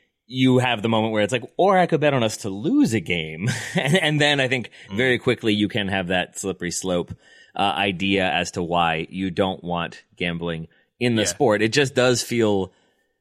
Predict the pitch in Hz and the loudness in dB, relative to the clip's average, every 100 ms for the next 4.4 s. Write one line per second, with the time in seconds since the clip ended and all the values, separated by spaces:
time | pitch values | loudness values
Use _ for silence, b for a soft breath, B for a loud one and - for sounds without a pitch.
0 | _ - 143 127 - 131 107 98 85 101 | _ 0 2 2 2 0 0 -4 -2 -2
1 | 98 - 98 101 98 85 95 90 90 87 | 0 -2 -2 -2 -4 -2 -4 -2 -2 -2
2 | 87 87 85 - 90 - 156 113 95 113 | 0 -2 -4 -10 -8 0 2 2 0 0
3 | 104 98 104 92 95 92 87 87 92 87 | 0 0 -2 -2 -2 -2 -2 -2 -4 -6
4 | 85 85 85 - | -6 -6 -6 -10